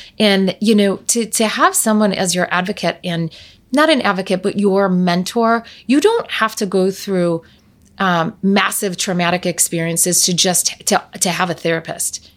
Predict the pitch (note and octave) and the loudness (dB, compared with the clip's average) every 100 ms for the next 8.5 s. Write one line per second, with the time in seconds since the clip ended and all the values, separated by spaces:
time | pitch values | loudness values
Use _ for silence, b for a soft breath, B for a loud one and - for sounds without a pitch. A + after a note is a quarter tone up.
0 | b B3 D#4+ C4 D#4 C4+ A3 A#3 G#3+ G3+ | b 2 4 2 2 2 4 4 4 2
1 | G#3 F#3+ - - - G3+ G3+ A#3 A3+ G3+ | 2 0 -4 -12 0 2 6 6 6 2
2 | F3+ F#3 F#3 F#3 E3+ - - F#3+ F#3+ G3+ | -2 0 0 0 -2 -4 0 2 4 2
3 | F#3 D#3 F3+ F#3+ E3+ D#3 - F3+ F#3 F3+ | 0 -2 -2 0 0 -2 -2 0 0 0
4 | F3+ E3+ F#3 F#3 - E3 D3+ - F3 E3 | -2 0 2 2 0 -2 -6 -6 -4 -4
5 | - B B B - G3 - F#3+ F3+ - | -8 B B B 0 2 4 4 2 2
6 | F#3 F#3 F#3 F#3 _ _ _ _ _ _ | 2 2 0 -4 _ _ _ _ _ _
7 | - A3 - A#3 A#3+ - A3 G3 F#3 - | 0 0 2 2 0 0 0 0 0 0
8 | - E3+ - - | -2 -6 -6 -8